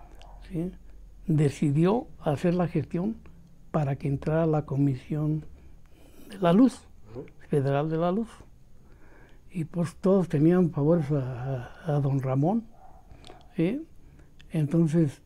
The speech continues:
Speaker 1: él en el púlpito, que todavía en ese tiempo se paraban en el púlpito, dijo estas palabras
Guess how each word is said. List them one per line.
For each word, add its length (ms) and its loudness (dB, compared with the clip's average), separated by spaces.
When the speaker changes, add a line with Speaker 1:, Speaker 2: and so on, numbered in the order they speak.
Speaker 1:
él 300 2
en 160 8
el 120 4
púlpito, 580 4
que 100 -12
todavía 360 8
en 80 2
ese 40 0
tiempo 480 4
se 100 0
paraban 420 4
en 160 6
el 80 4
púlpito, 640 -6
dijo 420 8
estas 260 10
palabras 600 8